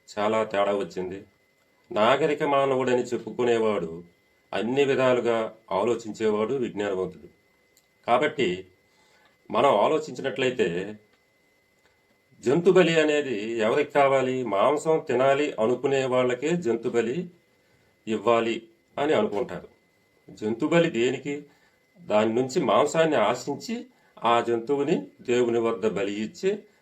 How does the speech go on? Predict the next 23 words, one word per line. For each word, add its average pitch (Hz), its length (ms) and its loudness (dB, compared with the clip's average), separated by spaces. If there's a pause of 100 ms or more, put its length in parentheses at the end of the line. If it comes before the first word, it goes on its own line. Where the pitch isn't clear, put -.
(140)
దాన్ని 120 720 2
ప్రసాదంగా 135 760 0
పెట్టి 127 280 -2
తినాలి 107 580 -2 (880)
అని 165 140 0
అనుకుంటారు. 95 580 -4 (1000)
కానీ 151 220 4
ఇది 120 420 0 (180)
చాలా 131 180 4
హేయమైన 139 540 0
చర్య. 80 360 -6 (1000)
ఏ 170 440 4 (440)
స్త్రీ 139 320 -4
దేవత 139 340 2
కానీ, 120 320 0
క్షుద్ర 117 600 -4
దేవత 101 360 -2
కానీ, 82 260 -8
క్షుద్ర 120 500 -4
దేవతలు 151 340 2
అనేవాళ్ళు 139 420 0
ఎక్కడున్నారు? 98 480 -4
లేరు. 90 340 -10